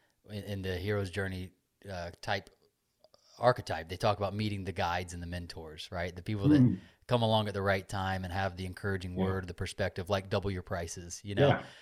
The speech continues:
Speaker 2: Obi-Wan.
Speaker 1: Um, I met one, his name's Dane Maxwell. I met him on the podcast, actually. And he's just a phenomenal marketer, saas.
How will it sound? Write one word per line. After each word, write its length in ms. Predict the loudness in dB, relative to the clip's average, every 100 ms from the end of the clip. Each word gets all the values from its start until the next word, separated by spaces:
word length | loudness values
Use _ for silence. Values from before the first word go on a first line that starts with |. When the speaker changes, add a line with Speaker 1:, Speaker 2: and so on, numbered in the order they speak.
| 4
Speaker 2:
Obi-Wan. 480 | 6 8 8 8 6
Speaker 1:
Um, 120 | 4 2
I 140 | 4
met 220 | 4 2
one, 380 | 2 0 0 -2
his 160 | -4 -6
name's 160 | -6
Dane 240 | -4 -4 0
Maxwell. 360 | -2 -2 -6
I 40 | 0
met 160 | 0
him 100 | 0
on 80 | -4
the 60 | -4
podcast, 540 | -4 -4 -4 -10 -8
actually. 440 | -10 -10 -14 -16 _ _ _ _
And 220 | -6 -4 -4
he's 120 | -4
just 200 | -4 -6
a 40 |
phenomenal 840 | -4 -6 -2 2 2 2 0 0 0
marketer, 560 | 0 -2 -2 -4 -4
saas. 420 | -2 2 2 0